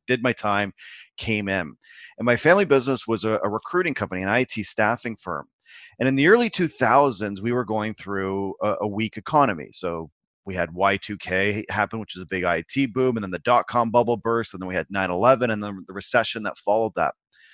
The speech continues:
And recruiting's a cyclical business. So we thought, "Okay, we've done our time. We're seeing signs the economy's coming back. It's gonna go back into growth mode." And it didn't happen.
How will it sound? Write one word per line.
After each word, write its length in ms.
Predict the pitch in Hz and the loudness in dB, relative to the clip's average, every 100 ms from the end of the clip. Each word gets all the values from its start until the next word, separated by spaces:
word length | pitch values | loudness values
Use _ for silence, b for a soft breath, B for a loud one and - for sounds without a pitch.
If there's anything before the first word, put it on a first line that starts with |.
| B B B | B B B
And 100 | 127 | -2
recruiting's 380 | 135 - 202 175 | 0 4 4 2
a 80 | 143 | 0
cyclical 500 | - 151 127 - 98 | 2 2 0 -2 0
business. 460 | 120 131 - 90 | 2 2 -2 -8
So 100 | - | -4
we 180 | 104 170 | 4 6
thought, 320 | - 117 107 | 6 6 6
"Okay, 360 | 117 104 107 101 - | 6 2 0 0 -6
we've 180 | 110 - - | -8 -8 0
done 160 | 123 131 | 4 4
our 100 | 127 | 2
time. 380 | - 113 113 | 0 0 2
We're 80 | 95 | -2
seeing 340 | - - 135 131 | -6 -2 0 0
signs 320 | 117 117 104 | 0 0 -2
the 60 | |
economy's 480 | 101 - 110 113 107 | -6 -2 -2 -2 -4
coming 340 | - 104 104 92 | -4 -4 -2 2
back. 300 | 92 95 - B B B B 123 | 4 4 2 B B B B -2
It's 220 | - - | 0 0
gonna 180 | 120 104 | 0 0
go 140 | 104 | 2
back 260 | 95 92 98 | 4 4 2
into 140 | 92 | -2
growth 300 | 135 151 - | 2 2 0
mode." 240 | 98 53 - _ _ _ _ _ _ _ - | -8 -8 -12 _ _ _ _ _ _ _ 0
And 100 | 127 | 0
it 140 | 98 | 4
didn't 180 | 160 135 | 4 6
happen. 520 | 117 127 - 73 | 4 4 2 -4